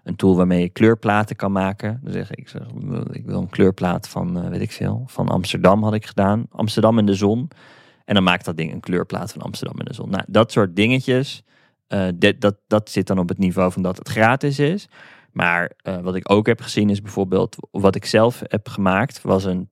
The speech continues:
een tooltje die de Commissariaat van de Media heeft, een, eh, media monitor uitgebracht. Dat zijn a-, allemaal feiten en cijfers over mediagebruik in Nederland. Van hoe jongeren TikTok gebruiken tot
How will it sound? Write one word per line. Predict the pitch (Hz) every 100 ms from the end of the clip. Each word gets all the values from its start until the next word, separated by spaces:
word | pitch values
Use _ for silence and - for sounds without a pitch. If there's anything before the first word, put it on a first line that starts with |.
| _ -
een | 92 95
tooltje | 101 95 - 92 87 -
die | 95 92
de | 90 92 90 - - -
Commissariaat | 98 98 95 92 92
van | 98
de | 95
Media | 95 92 87
heeft, | 87 -
een, | 95 92
eh, | 92 92 -
media | - 98 117 110
monitor | 110 113 110 110 104
uitgebracht. | - 101 104 - 95 98
Dat | 98
zijn | - 95
a-, | - - -
allemaal | - 92
feiten | 92 - 190 -
en | -
cijfers | - 92 - 98
over | - 92 90
mediagebruik | 95 113 113 - 104 104
in | 101
Nederland. | 101 98 98 95
Van | - 92
hoe | 85 92 90
jongeren | 85 87 90 87
TikTok | 98 - 90 -
gebruiken | 98 92 90 95 -
tot | - - -